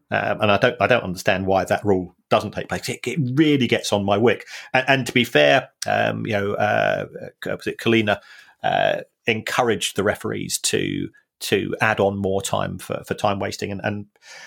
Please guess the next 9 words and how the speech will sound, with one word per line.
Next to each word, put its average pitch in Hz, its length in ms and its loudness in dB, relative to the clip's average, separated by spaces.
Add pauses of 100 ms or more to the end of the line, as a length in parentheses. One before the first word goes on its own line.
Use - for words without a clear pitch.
(320)
that, 151 220 0
that's, - 400 0
that 190 180 0
was 143 140 0
actually 120 240 0
quite - 280 2
good. 113 380 2
But - 140 0 (260)
the 101 160 -8